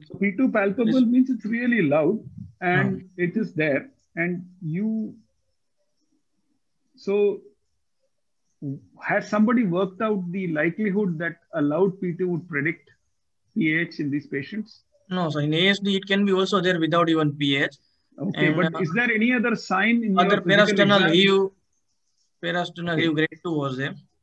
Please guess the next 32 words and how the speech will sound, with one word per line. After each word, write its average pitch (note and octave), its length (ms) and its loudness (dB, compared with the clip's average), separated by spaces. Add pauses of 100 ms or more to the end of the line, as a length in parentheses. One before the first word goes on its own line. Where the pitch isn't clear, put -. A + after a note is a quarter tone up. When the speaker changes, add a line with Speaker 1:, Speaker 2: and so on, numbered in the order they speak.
(360)
Speaker 1:
Grade D3+ 280 -2
two F3 120 0
parasternal D#3 600 -2
heave. C#3 220 2
So F3 100 -4
based F3+ 360 0
on G3+ 220 2
that, G3+ 240 0 (220)
you F#3 480 -2 (160)
feel A3 300 0
that F3+ 200 -2
there F3 140 -2
is - 240 -6
some A3+ 280 2
P D3+ 180 0
A G#2+ 140 -8
H. - 320 -20 (260)
Speaker 2:
Yeah. C3 160 -10 (460)
Speaker 1:
Correct? - 340 -6 (500)
Speaker 2:
Yes, C#3 220 -8
sir. - 120 -18 (220)
Speaker 1:
Is E3 160 -2
it C4 120 2 (100)
easy G3 400 4
to G#3 120 -4
classify F#3+ 600 0
that F3+ 180 -2
severity F3 640 0
by D3 220 -2
clinical E3+ 480 -2
e-, C#3 220 -4 (120)
examination? C#3 680 -2